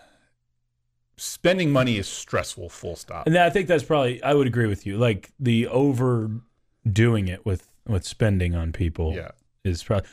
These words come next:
Speaker 2: we've gone to the point, uh, I have a large family on my side.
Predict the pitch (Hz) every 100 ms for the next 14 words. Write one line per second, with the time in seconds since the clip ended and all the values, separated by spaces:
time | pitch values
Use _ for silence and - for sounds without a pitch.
0 | _ - 180 - 151 165 147 120 139 127
1 | 127 123 - 120 143 117 90 90 104 104
2 | 98 87 - 107 95 92 85 82 92 95
3 | - 90